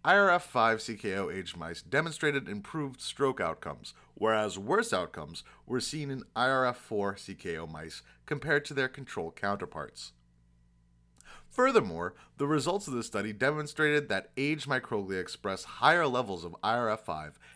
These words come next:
and lower levels of I R F four compared to young microglia after stroke.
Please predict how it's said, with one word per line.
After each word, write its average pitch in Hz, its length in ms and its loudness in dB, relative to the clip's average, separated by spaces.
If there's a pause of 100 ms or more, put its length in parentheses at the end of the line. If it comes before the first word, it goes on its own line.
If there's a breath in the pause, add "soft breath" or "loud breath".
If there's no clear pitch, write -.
(160 loud breath)
and 101 220 -4
lower 175 260 4
levels 90 460 -4 (240 loud breath)
of 92 140 -6
I 101 180 -2
R 95 140 0
F 87 100 -4
four 120 360 -2 (220 loud breath)
compared 127 460 -2
to 127 100 -6
young 127 340 -2
microglia 85 680 -6
after 80 340 -10
stroke. 71 440 -10